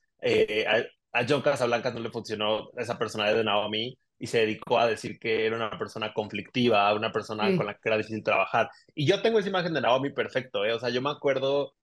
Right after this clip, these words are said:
Speaker 2: Bueno,
Speaker 1: eh,
Speaker 2: acuérdate, lo,
Speaker 1: eh,
Speaker 2: todos los, todos las, tú buscas Naomi Campbell en internet y te salen
Speaker 1: Ujú.
Speaker 2: muchísimas notas de agresión, de, de,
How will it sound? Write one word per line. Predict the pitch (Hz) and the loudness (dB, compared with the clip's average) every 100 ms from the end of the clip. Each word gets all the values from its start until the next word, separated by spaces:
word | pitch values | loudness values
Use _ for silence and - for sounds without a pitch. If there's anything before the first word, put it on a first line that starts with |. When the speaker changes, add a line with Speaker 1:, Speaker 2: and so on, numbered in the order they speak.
| _ | _
Speaker 2:
Bueno, | 233 285 262 | 4 6 8
Speaker 1:
eh, | |
Speaker 2:
acuérdate, | 214 277 320 285 233 | 8 8 8 8 8
lo, | 226 | 8
Speaker 1:
eh, | 220 | 8
Speaker 2:
todos | 240 269 294 | 8 8 8
los, | 247 220 196 - - | 8 6 4 -4 -4
todos | 254 294 320 | 2 4 4
las, | 285 208 190 185 185 - | 6 6 6 4 0 -2
tú | 311 | -2
buscas | 349 285 226 | 0 2 4
Naomi | 214 233 247 226 | 4 4 2 2
Campbell | 226 220 214 | 0 2 0
en | 185 | 0
internet | 175 165 175 180 - - _ _ _ - | -2 -4 -6 -4 -6 -8 _ _ _ -4
y | 220 | 2
te | 233 | 4
salen | 262 262 277 285 277 | 6 8 8 6 4
Speaker 1:
Ujú. | 254 | 6
Speaker 2:
muchísimas | 254 - - - 285 220 311 269 214 160 - _ | 6 4 -2 0 2 4 6 6 4 0 -8 _
notas | 226 226 220 208 - - _ _ _ _ _ - | -4 -2 -2 -4 -4 -14 _ _ _ _ _ -6
de | 214 220 208 | 0 4 4
agresión, | 202 202 196 190 254 247 247 240 240 226 | 4 2 2 0 2 4 4 4 4 4
de, | 214 208 202 196 190 - - _ - | 2 2 2 2 0 -2 -10 _ -8
de, | 208 196 202 196 196 190 185 | -2 0 2 2 2 2 0